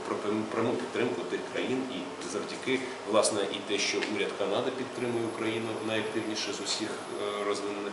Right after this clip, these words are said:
країн на сьогоднішній день, е, це тому, що багато українців в Канаді. В принципі, і те, що Сполучені Штати так лояльно ставляться, е,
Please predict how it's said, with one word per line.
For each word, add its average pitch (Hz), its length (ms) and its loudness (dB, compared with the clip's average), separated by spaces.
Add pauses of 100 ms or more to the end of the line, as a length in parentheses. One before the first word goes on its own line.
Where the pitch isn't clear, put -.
країн 95 200 -4
на 92 60 -4
сьогоднішній 95 520 -4
день, 92 140 -2
е, 95 600 -2 (520)
це - 120 -2
тому, 104 300 2
що - 160 0 (100)
багато 95 360 4
українців 82 640 -2
в 92 80 -2
Канаді. 82 280 -2 (320)
В - 60 -8
принципі, 113 400 4 (120)
і 107 120 -2
те, 98 80 0
що - 160 0
Сполучені 98 480 -2
Штати 113 380 4
так 120 180 -2
лояльно 120 380 4
ставляться, 113 480 0
е, 107 220 -6